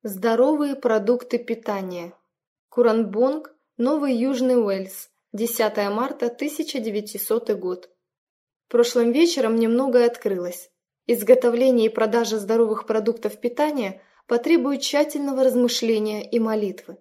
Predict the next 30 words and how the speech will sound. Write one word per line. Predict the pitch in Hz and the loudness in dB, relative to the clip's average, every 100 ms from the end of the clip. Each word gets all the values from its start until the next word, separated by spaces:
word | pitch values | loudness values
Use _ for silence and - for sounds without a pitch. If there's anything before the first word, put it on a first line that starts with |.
| _ _ _ _ _ _ _ - | _ _ _ _ _ _ _ -8
Во | 233 269 | 0 2
многих | 277 254 214 - | 4 4 2 0
местах | 247 240 330 339 269 | 0 2 0 0 0
есть | 262 233 | 0 4
значительное | 247 247 320 311 294 262 | 2 2 0 0 0 -2
число | 254 240 254 269 | -2 -4 -2 -2
людей, | 262 196 185 180 _ _ _ _ - | -2 -2 -4 -4 _ _ _ _ -8
которым | 240 262 294 269 | -4 0 2 6
Господь | 254 254 302 302 - | 6 4 -2 -4 -2
обязательно | 220 240 208 269 311 294 269 | 0 2 2 2 2 -2 0
даст | 240 247 | 4 4
знание | 214 247 233 214 208 | 4 2 2 0 -2
о | |
том, | 208 302 320 - _ _ - | -2 -2 -2 -8 _ _ -6
как | 285 311 269 | 0 0 2
готовить | 277 277 254 247 240 | -2 4 4 4 -2
вкусную | - 285 294 285 269 | -6 -6 -4 -2 -2
и | |
здоровую | 202 214 220 220 226 220 | 2 2 2 2 0 -2
пищу, | 220 202 - - - _ _ _ - | -4 -4 -6 -10 -16 _ _ _ -8
если | 220 269 277 254 | -2 -2 4 4
Он | 247 | 6
увидит, | 247 233 302 254 - | 4 4 0 -2 -8
что | - - 254 | -8 2 4
они | 240 | 4
будут | 220 233 226 - | 2 0 -2 -2
праведно | 220 233 247 254 294 | -2 0 0 -2 -2
использовать | 294 - - 220 202 226 254 | -4 -6 -2 0 0 0 0
полученные | 254 233 208 208 220 240 247 | 2 2 0 -2 -2 0 0
знания. | 240 202 175 175 190 | -2 -2 -8 -12 -16